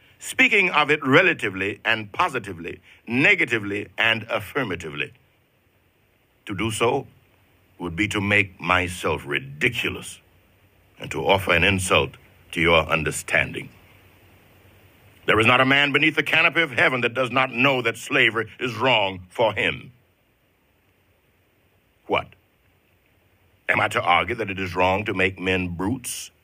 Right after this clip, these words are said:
to rob them of their liberty, to work them without wages, to keep them ignorant of their relations to their fellow men, to beat them with sticks, to flay their flesh with the lash, to load their limbs with irons,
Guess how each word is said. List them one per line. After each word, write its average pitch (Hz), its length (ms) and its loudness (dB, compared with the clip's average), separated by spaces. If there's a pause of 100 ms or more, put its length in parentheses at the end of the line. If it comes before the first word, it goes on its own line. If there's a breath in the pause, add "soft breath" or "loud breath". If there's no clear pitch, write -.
(640)
to 117 100 -4
rob 95 320 2
them 98 140 0
of 85 120 -2
their 85 120 0
liberty, 82 520 -6 (1000)
to 90 80 -6
work 90 340 4
them 87 160 0
without 80 280 4
wages, 80 720 -4 (880)
to 87 100 -6
keep 113 180 2
them 101 160 2
ignorant 101 280 4
of 90 80 0
their 92 120 6
relations 92 560 2
to 90 120 -2
their 90 120 4
fellow 92 300 2
men, 95 400 0 (760)
to 87 100 -4
beat 90 220 2
them 101 120 0
with 92 140 -2
sticks, - 580 -4 (520)
to - 80 -8
flay 92 420 2
their 92 200 2
flesh 90 400 0
with 90 120 -4
the 90 80 0
lash, 90 500 0 (720)
to 87 80 -4
load 87 460 2
their 92 140 2
limbs 90 420 0
with 87 200 -6
irons, 92 680 2